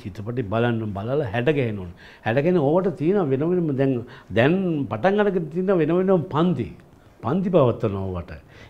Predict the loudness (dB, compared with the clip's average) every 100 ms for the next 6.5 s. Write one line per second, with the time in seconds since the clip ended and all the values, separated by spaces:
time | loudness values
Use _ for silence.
0 | -4 -4 -2 -4 -2 0 2 2 0 0
1 | 0 0 0 -2 0 0 0 -4 -10 -10
2 | -8 -8 -8 -8 -8 -8 -6 -6 -10 -18
3 | -16 -10 -8 -6 -8 -10 -12 -14 -12 -10
4 | -10 -12 -16 -18 -14 -4 -4 -2 -4 -4
5 | -8 -10 -12 -10 -8 -8 -8 -18 -20 -18
6 | -16 -8 0 0 0